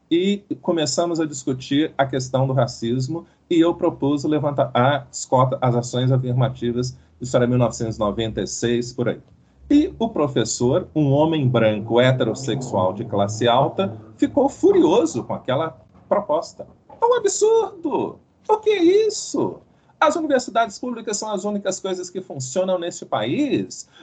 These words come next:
Nós vamos, nós, esses brasileiros, eles ficam querendo copiar tudo pra, pra, pra, pra." E os alunos, todos brancos, eu era o único aluno da, negro na sala,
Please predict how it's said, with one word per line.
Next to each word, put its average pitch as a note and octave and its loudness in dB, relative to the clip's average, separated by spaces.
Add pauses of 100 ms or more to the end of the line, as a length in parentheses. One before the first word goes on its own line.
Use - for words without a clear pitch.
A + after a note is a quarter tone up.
(100)
Nós C#4 0
vamos, C4 -2
nós, D4+ -4 (140)
esses F4+ -2
brasileiros, B2+ 2
eles - -2
ficam D#3 -2
querendo B2+ -2
copiar A2 -4
tudo F#3 0
pra, C3+ -2
pra, B2+ -4
pra, G2 -4
pra." - -10 (560)
E D#4 4 (100)
os G3 2
alunos, D3+ 0 (460)
todos F#3+ 4
brancos, C3 -4
eu G#2+ 2
era G#2+ 4
o B2 -4
único D#3 -2
aluno F#2+ -6
da, G#2 -6
negro A2 -4
na F#2 -8
sala, C#3+ -4